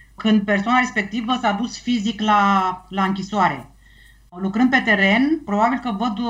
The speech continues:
mai multe cazuri decât vedeți dumneavoastră, uh, și fac mai multe reclamații decât, uh, altă persoană care nu are treabă cu animalele și nu lucrează pe teren. Numai acum trei zile am făcut, uh, trei plângeri pentru o canisă.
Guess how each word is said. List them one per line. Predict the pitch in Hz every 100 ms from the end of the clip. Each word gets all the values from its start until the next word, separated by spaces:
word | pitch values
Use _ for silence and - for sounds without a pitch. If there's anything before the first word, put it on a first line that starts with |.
| 220
mai | 208
multe | 226 240 208
cazuri | 208 202 190
decât | 170 180 165
vedeți | 175 190
dumneavoastră, | 208 202 175 165 160 - 156 202 262 - - - - _ -
uh, | 214 220 226
și | - 254
fac | 208 269
mai | 269 269
multe | 285 277
reclamații | 247 233 226 240 240
decât, | 226 226 233
uh, | 233 220 220 220 214 208 202
altă | - 208 214 220
persoană | 202 196 208 202 202 196
care | 196 190 185 190
nu | 196
are | 190 190
treabă | 196 190 185
cu | 180 180
animalele | 175 175 185 190 185
și | 175 175
nu | 185
lucrează | 190 190 190
pe | 190
teren. | 185 190 170 135 - - - - - -
Numai | 202 226 226 214
acum | 214 240
trei | 233 214
zile | 202 233
am | 226 202
făcut, | 208 226 -
uh, | 226 226
trei | 220 226
plângeri | 202 233 208 160 156 - -
pentru | 175 175 175
o | 175
canisă. | 175 180 185 180 165 139